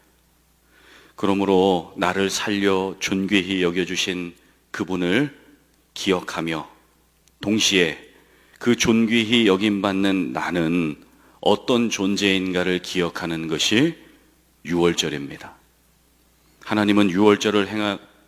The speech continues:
행하고 기념하는 백성들에게 명령하시는데요. 삼 절 하반절을 한번 보십시오. "내 평생에 항상 내가 애굽 땅에서 나온 날을 기억할 것이니라."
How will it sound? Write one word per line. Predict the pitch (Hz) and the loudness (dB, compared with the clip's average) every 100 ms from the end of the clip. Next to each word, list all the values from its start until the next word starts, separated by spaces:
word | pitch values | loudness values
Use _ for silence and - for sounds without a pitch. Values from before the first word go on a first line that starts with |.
| _ _ _ _ - | _ _ _ _ -6
행하고 | 113 101 95 90 101 151 | -2 -2 0 0 2 0
기념하는 | - 92 95 90 92 92 | -2 -2 0 0 -2 -2
백성들에게 | 90 85 - 90 87 85 85 131 76 - - - _ _ _ _ | -4 -6 -4 -2 -2 -2 -2 -2 -4 -8 -20 -20 _ _ _ _
명령하시는데요. | 90 90 90 87 85 - 85 82 82 87 | -4 -2 -2 -2 -2 -2 -2 -2 -4 -4
삼 | - 143 135 | -4 -2 0
절 | 127 117 | 0 0
하반절을 | - 90 92 90 87 85 | -2 -2 -2 -2 -2 -4
한번 | 85 85 | -4 -6
보십시오. | 80 78 - - 90 123 170 - _ - - - - - - | -4 -6 -4 -2 0 0 -2 -14 _ -20 -20 -20 -20 -20 -18
"내 | - 95 190 | 2 4 4
평생에 | 147 139 120 113 95 98 71 - - _ - | 2 0 0 -2 0 0 -2 -10 -20 _ -20
항상 | - 165 151 131 135 127 113 - | -6 0 2 2 0 0 -4 0
내가 | 87 90 82 110 151 - - _ _ | 0 2 0 0 -2 -10 -20 _ _
애굽 | - 95 123 127 - | -2 2 2 2 0
땅에서 | 127 117 117 120 | 0 0 -2 -2
나온 | 87 92 95 92 | 0 0 0 -2
날을 | 85 90 117 143 - _ - | 0 0 0 -2 -12 _ -14
기억할 | - 90 80 90 82 | -2 -2 0 -4 -2
것이니라." | 90 80 82 78 78 78 78 73 71 73 | -2 -4 -6 -6 -4 -4 -4 -8 -12 -16